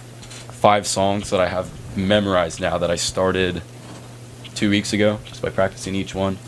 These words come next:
and it, it gets to the point now where I can run through. Well, not, I, I've memorized them now, but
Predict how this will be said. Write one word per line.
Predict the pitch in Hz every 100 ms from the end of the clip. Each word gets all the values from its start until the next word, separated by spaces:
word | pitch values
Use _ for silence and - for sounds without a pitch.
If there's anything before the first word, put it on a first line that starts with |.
| - - -
and | 104
it, | 107
it | 120
gets | 117 113
to | 104
the |
point | 117 95
now | 95 104 101
where | 90
I | 85
can | 85
run | 87 95
through. | 92 - 101 101 98 - - - - - - - - - - - - - - -
Well, | 117 101 87 -
not, | 107 -
I, | 101
I've | 92 104
memorized | 117 117 104 92
them | 95
now, | 95 85
but | 78